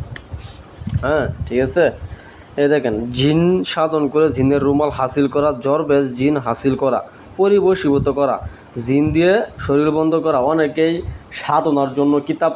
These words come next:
খুঁজেন, যে একটা সাধনার জন্য কিতাব, জিন পরি বাধ্য করার কিতাব কিনবো। ভাই, অন্য কোনো কিতাব কেনার দরকার নাই, বাইবেলটা নেন, শয়তানের বাইবেলটা কিনেন। সব ধরনের, আহ, কাজ দেওয়া আছে। চোখের পলকে মাসুককে হাজির করা, একশো পার্সেন্ট পরীক্ষিত। আমি নিজে রেজাল্ট পাইছি,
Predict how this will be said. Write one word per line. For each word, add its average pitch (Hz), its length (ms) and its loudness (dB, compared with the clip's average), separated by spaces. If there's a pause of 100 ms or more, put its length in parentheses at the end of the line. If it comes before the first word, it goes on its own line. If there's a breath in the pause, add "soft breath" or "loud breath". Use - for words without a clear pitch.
খুঁজেন, 131 320 -2 (320)
যে 123 120 0
একটা 131 280 0
সাধনার 139 520 -2
জন্য 135 220 2
কিতাব, 139 380 -4
জিন 127 220 0
পরি 135 180 0
বাধ্য 123 300 0
করার 139 220 -2
কিতাব 143 320 -6 (100)
কিনবো। 139 260 0 (360 loud breath)
ভাই, 139 240 0 (260)
অন্য 175 260 0
কোনো 165 220 0
কিতাব 165 380 -4
কেনার 170 220 0
দরকার 151 300 0
নাই, 156 300 0 (220)
বাইবেলটা 135 540 0
নেন, 147 300 0
শয়তানের 151 420 -4
বাইবেলটা 135 400 0
কিনেন। 156 300 0
সব 127 280 -4
ধরনের, 131 340 0 (380 loud breath)
আহ, 120 240 2
কাজ 143 220 0
দেওয়া 139 260 2
আছে। - 180 -2 (100)
চোখের 202 420 0
পলকে 165 440 0
মাসুককে 143 480 -2
হাজির 120 300 -2
করা, 117 260 0
একশো 160 300 -2
পার্সেন্ট 131 340 -2
পরীক্ষিত। 147 400 -2
আমি 135 240 2
নিজে 139 240 2
রেজাল্ট 147 340 0
পাইছি, 117 300 -4